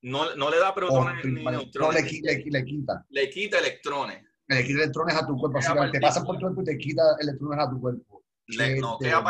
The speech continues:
Speaker 1: partículas de los electrones, de los
Speaker 2: Y
Speaker 1: átomos.
Speaker 2: entonces
Speaker 1: Noquea
Speaker 2: las células
Speaker 1: partículas de los
Speaker 2: tuyas se
Speaker 1: átomos.
Speaker 2: dañan. Ok,
Speaker 1: Entonces,
Speaker 2: so
Speaker 1: para
Speaker 2: que
Speaker 1: que un
Speaker 2: eso
Speaker 1: átomo
Speaker 2: es lo
Speaker 1: esté
Speaker 2: que
Speaker 1: estable, tiene que tener la misma cantidad de electrones que protones.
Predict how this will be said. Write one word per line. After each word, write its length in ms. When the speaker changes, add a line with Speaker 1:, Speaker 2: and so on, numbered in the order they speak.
Speaker 1:
partículas 460
de 80
los 140
electrones, 460
de 120
los 160
Speaker 2:
Y 80
Speaker 1:
átomos. 260
Speaker 2:
entonces 640
Speaker 1:
Noquea 120
Speaker 2:
las 120
células 240
Speaker 1:
partículas 200
de 60
los 100
Speaker 2:
tuyas 280
se 80
Speaker 1:
átomos. 180
Speaker 2:
dañan. 480
Ok, 460
Speaker 1:
Entonces, 480
Speaker 2:
so 80
Speaker 1:
para 180
Speaker 2:
que 60
Speaker 1:
que 80
un 60
Speaker 2:
eso 100
Speaker 1:
átomo 260
Speaker 2:
es 60
lo 80
Speaker 1:
esté 140
Speaker 2:
que 60
Speaker 1:
estable, 380
tiene 220
que 80
tener 180
la 100
misma 240
cantidad 320
de 100
electrones 480
que 120
protones. 500